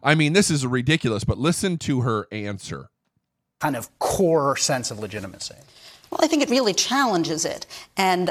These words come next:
Speaker 3: I think that this is a, a canard that's been out there for a long time. It's not unique to the president. It's not, and it shouldn't be a
Speaker 1: It's a canard. It's just not true. It's a red herring. You shouldn't believe that.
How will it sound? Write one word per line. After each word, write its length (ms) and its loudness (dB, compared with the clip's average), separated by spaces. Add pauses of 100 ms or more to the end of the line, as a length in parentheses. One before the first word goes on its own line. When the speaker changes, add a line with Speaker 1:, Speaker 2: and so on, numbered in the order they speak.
Speaker 3:
I 160 2
think 360 -2
that 420 0
this 180 0
is 140 0
a, 260 0 (120)
a 100 -8
canard 520 0
that's 200 -6
been 100 -2
out 240 0
there 120 2
for 160 -4
a 60 0
long 300 0
time. 240 -4
It's 160 -8
not 220 -4
unique 320 -8
to 80 -8
the 100 -8
president. 480 -6
It's 160 -8
not, 160 -4
and 80 0
it 100 -2
shouldn't 220 4
be 120 4
a 140 4 (480)
Speaker 1:
It's 240 2
a 140 4
canard. 1200 -4 (120)
It's 260 -6
just 400 -4
not 260 -10
true. 640 -6 (400)
It's 160 -4
a 120 -2
red 260 -8
herring. 760 -6 (220)
You 140 -2
shouldn't 380 -4
believe 640 -6
that. 440 -12